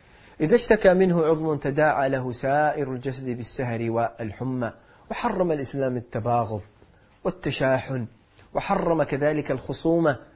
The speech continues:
التي تقع بين المؤمنين، وحرم كذلك أن يهجر المسلم أخاه المسلم فوق ثلاث، وعد ذلك من الكبائر. وكلنا يعلم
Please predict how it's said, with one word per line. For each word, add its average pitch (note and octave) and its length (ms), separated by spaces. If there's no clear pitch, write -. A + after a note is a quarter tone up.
التي F#3+ 360
تقع F#3 340
بين F#3 280
المؤمنين، E3+ 800
وحرم G3 680
كذلك G3 580
أن F3 220
يهجر F3 460
المسلم F3+ 640
أخاه G3+ 380
المسلم F#3+ 500
فوق G3 400
ثلاث، F3+ 460
وعد D#3+ 340
ذلك D3 720
من C3+ 160
الكبائر. C3 760
وكلنا E3 800
يعلم D#3 460